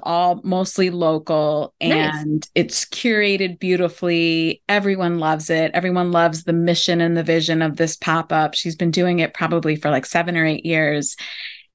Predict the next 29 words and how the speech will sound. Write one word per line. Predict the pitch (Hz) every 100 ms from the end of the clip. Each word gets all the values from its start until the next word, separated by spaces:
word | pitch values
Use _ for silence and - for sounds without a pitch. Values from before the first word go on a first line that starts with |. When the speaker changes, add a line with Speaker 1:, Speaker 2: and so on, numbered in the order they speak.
| -
Speaker 1:
And | 202
I, | 196 -
uh, | 190 190
every | - 208 254
time | 262 - 220 214 220 233 233 -
she | - - 233
opens | 202 208 208 190
up | 175 196
again, | 190 233 254
I | 190
have | 196 196 -
fomo. | - 180 175 151 143 -
And |
I'm | 226
like, | 240 226
"One | 185 226 349 381
day | 220 220 254 285 285
I'm | - 285 285
going | 254 240
to | 220
make | 214 196
a |
product | 180 - 185 202 240 294 294 -
and | 196
I'm | 185
gonna | 170
sell | - - 320 285
it | -
there." | 262 175